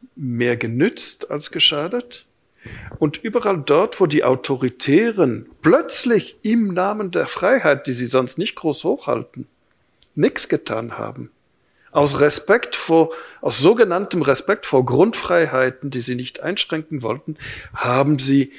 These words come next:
der Demokratie einen wesentlich schlechteren Dienst erwiesen. Siehe die U S A auch wieder. Man kann ja die Impfkarte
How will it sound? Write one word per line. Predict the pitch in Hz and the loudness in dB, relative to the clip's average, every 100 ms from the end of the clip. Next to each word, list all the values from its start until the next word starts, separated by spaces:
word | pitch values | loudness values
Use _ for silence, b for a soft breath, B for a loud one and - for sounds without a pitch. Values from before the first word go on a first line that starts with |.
| B B - | B B -6
der | 117 | -2
Demokratie | 120 117 - 113 110 - 117 120 b b b - | -2 -2 -6 -8 -10 -10 -10 -10 b b b -16
einen | 123 123 104 | -12 -10 -4
wesentlich | 113 127 127 - - - | 0 0 -2 -8 -6 -4
schlechteren | 117 110 - 117 120 113 | -2 -4 -4 -8 -8 -8
Dienst | 117 113 - | -8 -8 -10
erwiesen. | - 110 156 208 226 - - | -10 -6 -6 -6 -10 -14 -16
Siehe | - 113 107 | -10 -6 -4
die | 113 - | -4 -4
U | 120 127 | -2 -4
S | - 147 | -2 -4
A | 175 | -4
auch | 156 156 147 | -4 -8 -8
wieder. | 139 139 139 B B B | -4 -4 -6 B B B
Man | 127 127 | -10 -8
kann | - 143 | -4 -2
ja | 143 | 0
die | 120 123 | 0 -2
Impfkarte | - 170 - - - 135 - - 135 | 2 2 0 -4 0 0 -2 -2 -2